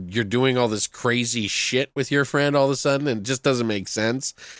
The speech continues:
Like, why would you even put your trust into someone to do some of the stuff that happens in this movie? <laughs> They break, like, fifty laws, <laughs> like,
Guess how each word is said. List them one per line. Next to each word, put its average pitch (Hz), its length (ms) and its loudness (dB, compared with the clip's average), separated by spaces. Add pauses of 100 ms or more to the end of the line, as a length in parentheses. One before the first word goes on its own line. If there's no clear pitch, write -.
(120)
Like, 117 220 2
why 127 240 6
would 147 160 2
you 127 140 0
even 120 340 0
put 143 160 2
your 113 140 -2
trust 113 360 0
into 117 220 -2
someone 123 400 0
to 120 80 0
do 110 240 0
some 120 160 -2
of 110 80 0
the 101 80 -2
stuff 104 300 0
that 90 160 -2
happens 101 400 -2
in 117 100 -2
this 113 160 -4
movie? 123 440 0 (340)
<laughs> 139 60 4 (840)
They 156 120 4
break, 165 380 2
like, 143 220 0
fifty 139 420 0
laws, 117 760 2 (280)
<laughs> - 240 -20
like, 147 380 2